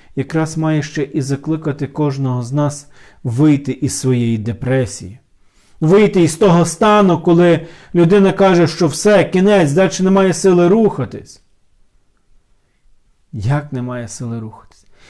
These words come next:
Хіба є ма-, мало людей поряд з тобою, які потребують тебе, твоєї підтримки і допомоги, навіть якщо ти втратив все?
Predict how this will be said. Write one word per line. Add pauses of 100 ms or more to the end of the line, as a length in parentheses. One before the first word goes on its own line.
Хіба
є
ма-,
мало
людей
поряд
з
тобою,
які
потребують
тебе, (440)
твоєї
підтримки
і
допомоги, (1000)
навіть
якщо
ти
втратив
все?